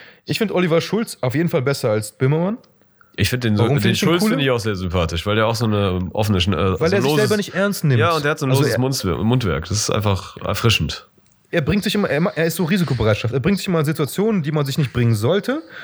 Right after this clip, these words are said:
Speaker 1: Dadurch macht er aber auch gute Freund-, macht er sich halt gute Freunde mit, mit den Leuten, denen er sich halt nicht anlegen sollte. Und Böhmermann ist so ein Typ, der ist so der, wer ist das? Das ist eine große Pause. Randall.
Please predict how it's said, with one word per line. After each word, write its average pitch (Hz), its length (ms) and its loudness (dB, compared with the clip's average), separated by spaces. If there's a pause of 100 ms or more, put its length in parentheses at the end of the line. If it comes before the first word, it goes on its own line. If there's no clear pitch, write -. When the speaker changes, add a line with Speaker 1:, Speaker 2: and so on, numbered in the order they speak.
(300)
Speaker 1:
Dadurch 156 180 0
macht 185 140 0
er 175 60 4
aber 156 100 0
auch - 20 -14
gute 180 160 -2
Freund-, 185 400 -2
macht 139 140 -4
er 147 80 0
sich 151 100 -2
halt 151 140 0
gute 170 260 0
Freunde 175 380 0
mit, 123 260 -2
mit 127 140 0
den 123 60 2
Leuten, 123 280 2
denen 117 160 0
er 113 100 2
sich 107 260 -4
halt 120 100 2
nicht 131 140 0
anlegen 139 340 2
sollte. 95 400 -2 (640)
Und 123 160 -2
Böhmermann 196 340 2
ist 185 100 -4
so 185 60 0
ein 151 60 2
Typ, - 340 -2 (800)
der 175 140 2
ist 175 140 -4
so 165 120 0
der, 131 540 0
wer 139 140 -2
ist 160 60 0
das? 117 120 -2
Das 120 140 0
ist - 40 -4
eine 135 80 2
große 123 220 -2
Pause. 120 260 0
Randall. 117 380 2